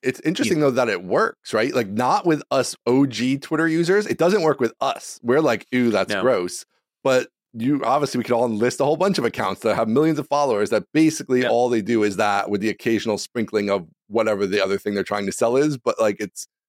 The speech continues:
Speaker 3: Right.
Speaker 1: ninety percent thought
Speaker 3: Is, is
Speaker 1: leadership,
Speaker 3: James Clear? Is that James
Speaker 1: abstract
Speaker 3: Clear now?
Speaker 1: quotes. Oh,
Speaker 3: Does
Speaker 1: James
Speaker 3: anybody
Speaker 1: Clear,
Speaker 3: follow
Speaker 1: James Clear
Speaker 3: him?
Speaker 1: seem-,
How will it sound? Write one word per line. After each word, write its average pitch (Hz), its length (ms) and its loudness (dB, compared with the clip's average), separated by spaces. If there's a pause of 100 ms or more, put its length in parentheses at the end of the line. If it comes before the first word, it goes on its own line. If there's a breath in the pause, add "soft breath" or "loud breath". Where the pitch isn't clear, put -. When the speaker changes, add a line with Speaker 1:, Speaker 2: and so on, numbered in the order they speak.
(200)
Speaker 3:
Right. 101 140 -4
Speaker 1:
ninety 98 160 0
percent 107 480 -2
thought 107 220 0
Speaker 3:
Is, 170 180 0
is - 0 -
Speaker 1:
leadership, 175 300 2
Speaker 3:
James 160 280 0
Clear? 156 520 -2
Is 127 100 -6
that 127 220 0
James 135 160 -2
Speaker 1:
abstract 110 220 0
Speaker 3:
Clear 127 200 -2
now? - 220 0
Speaker 1:
quotes. - 200 -16 (400)
Oh, 277 220 2
Speaker 3:
Does 185 120 0
Speaker 1:
James 170 100 2
Speaker 3:
anybody 127 240 0
Speaker 1:
Clear, 120 80 -2
Speaker 3:
follow - 160 2
Speaker 1:
James 131 100 -2
Clear 135 140 2
Speaker 3:
him? - 60 4
Speaker 1:
seem-, 139 320 -2